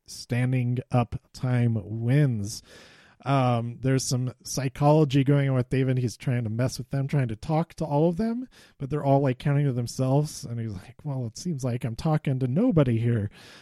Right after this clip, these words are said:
Um, and, uh, <laughs> at one point he says, "Your time is up." And Pia shoots up out of her chair, and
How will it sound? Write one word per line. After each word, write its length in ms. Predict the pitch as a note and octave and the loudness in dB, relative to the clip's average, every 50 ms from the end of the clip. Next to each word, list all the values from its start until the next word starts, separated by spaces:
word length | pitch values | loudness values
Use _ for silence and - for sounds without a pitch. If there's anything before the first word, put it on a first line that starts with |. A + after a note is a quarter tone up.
| - - - | -20 -20 -8
Um, 580 | - C3 C3 C3+ C3+ C3 C3 B2+ A#2+ A#2 B2 B2+ - _ _ _ _ _ _ _ _ _ _ - - _ _ _ - | -2 0 2 4 4 4 2 2 0 -2 -4 -6 -10 _ _ _ _ _ _ _ _ _ _ -20 -20 _ _ _ -2
and, 480 | - C3+ C3 C3 C3 B2+ B2+ B2+ B2+ A#2 C3 - - | 0 2 2 2 2 0 0 -2 -2 -4 -6 -4 0
uh, 340 | C3+ B2+ B2+ B2 B2 B2+ C3+ - - C3 - | 2 2 4 2 2 0 -2 -4 -8 -8 -8
<laughs> 240 | - - - - - | -8 -8 -4 0 0
at 240 | F#3+ D#3+ A#2+ - - | 2 2 2 2 2
one 120 | G#3 F3+ | 2 4
point 300 | - - G3 F3 D#3+ - F#3 A3 - - - | 6 6 8 8 6 4 0 -8 -16 -8 2
he 120 | - F3 E3+ | 6 6 8
says, 200 | D#3+ F#3+ D#3+ D3+ | 8 6 6 6
"Your 100 | D#3+ D3+ | 4 2
time 280 | - G3 G3+ G3 F#3 | 2 0 0 2 2
is 140 | F#3+ F#3+ D#3 F#3+ | 2 2 4 4
up." 240 | F#3+ D#3+ D3+ - - - - - - - - | 4 4 4 0 -4 -14 -20 -20 -20 -20 -8
And 460 | - C#3 C#3+ D3 D3 D3 C3 D#3 - | -2 2 2 4 4 2 0 -4 -6
Pia 440 | - - F#3+ F#3 E3+ D#3 C#3+ C3 - _ _ _ _ _ _ _ _ _ _ | -2 4 6 6 6 6 4 0 -4 _ _ _ _ _ _ _ _ _ _
shoots 400 | - - - B3 B3 A3+ - - | -16 -2 2 2 2 4 4 4
up 180 | A3 G#3+ F#3 D#3+ | 4 6 6 6
out 160 | F#3 F3+ F3 | 6 8 8
of 100 | F3 E3 | 8 6
her 100 | D#3 D3+ | 6 4
chair, 520 | D3+ - - F#3 E3+ D3 C3 B2 A#2 A#2+ - - - - F#3 C#3 - | 2 2 2 2 4 2 2 0 -2 -4 -4 -8 -14 -18 -16 -14 -4
and 340 | - C#3 C#3+ C3 - - | 0 2 4 4 4 2